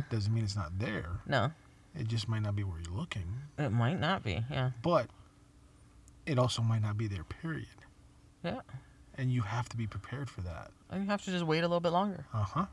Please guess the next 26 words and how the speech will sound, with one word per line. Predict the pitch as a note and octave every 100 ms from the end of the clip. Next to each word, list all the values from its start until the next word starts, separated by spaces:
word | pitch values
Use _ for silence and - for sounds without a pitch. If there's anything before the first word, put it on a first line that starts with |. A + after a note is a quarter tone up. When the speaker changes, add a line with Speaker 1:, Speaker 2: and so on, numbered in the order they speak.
| -
Speaker 2:
Yeah. | - C#3+ C3 - - F#2
Yeah. | F3+
Speaker 1:
Uh-huh. | D3+ -
Speaker 2:
And | F3
that, | F3 - - - - - - - -
by | C3 C3+
the |
way, | A#2+ B2 - - -
sucks. | - - - -
Speaker 1:
She | C#3+
doesn't | C3+ A#2+
drink. | A2 A2 - - -
Speaker 2:
I |
don't | C#3+ C3+
drink. | A#2+
I | A2
would | A2
just | G#2+ -
hiccup. | G#2 -
Sorry. | - A#2 - - D#4 G#4+
<laughs> | D#4+ - - -
Um, | E3 D3+ C#3+ C#3+ -
but | C#3+ E3+ D3 C3+ - - - - - - -
it, | - A#2
it | C#3+
sucks. | - G#2+ -